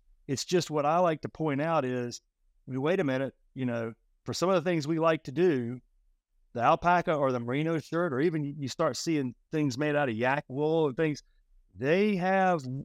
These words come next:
way better performance <clears throat> characteristics for the types of performance you need in the mountain environments that we're in.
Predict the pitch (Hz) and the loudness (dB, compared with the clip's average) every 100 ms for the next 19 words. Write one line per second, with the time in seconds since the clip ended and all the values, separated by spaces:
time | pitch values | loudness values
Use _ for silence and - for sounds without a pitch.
0 | - 151 135 139 165 208 214 151 151 127 | -12 -12 -8 0 2 4 4 2 0 -2
1 | 120 110 - 147 127 - - - - 196 | -6 -10 -8 -4 -2 -4 -10 -18 -4 -2
2 | 165 139 175 156 - 143 135 113 - - | 0 -2 2 2 2 -2 -2 -8 -14 -20
3 | _ _ _ _ _ _ 147 123 110 - | _ _ _ _ _ _ -2 0 -2 0
4 | 165 196 - 185 175 165 160 156 165 156 | 2 2 0 -6 -6 -4 -2 -4 -4 -2
5 | 165 147 123 120 - _ _ _ _ - | -2 -2 -4 -8 -14 _ _ _ _ -4
6 | 139 127 127 147 - 135 120 127 180 131 | -2 0 2 2 2 -2 2 4 4 2
7 | 90 - 127 113 107 90 | -6 -14 -10 -8 -6 -8